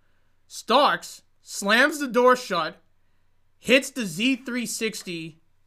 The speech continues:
on Trish, and walks away from her. Now, from what I saw from footage from the crowd, everybody, like, as soon as they rose the, uh, steel cage up,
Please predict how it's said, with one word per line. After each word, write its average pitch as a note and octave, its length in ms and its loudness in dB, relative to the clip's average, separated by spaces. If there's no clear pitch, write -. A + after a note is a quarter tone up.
on A3 240 0
Trish, A3+ 520 -4
and G3+ 200 -2
walks G#3+ 340 2
away E3+ 460 -8
from D#3 240 -10
her. - 220 -18
Now, E3 500 2
from F#3+ 260 -6
what G#3+ 140 6
I A3 140 4
saw G3+ 260 2
from F#3+ 160 -6
footage G3 320 -2
from F#3 160 -8
the D#3+ 80 -8
crowd, F3+ 560 2
everybody, G3 800 2
like, F3+ 180 0
as F3 160 -2
soon B3 180 -2
as C#4 120 -2
they B3 120 0
rose F#3+ 500 -4
the, F#3 260 -8
uh, E3+ 120 -6
steel F#3 340 -8
cage F3+ 380 -6
up, F#3 240 -4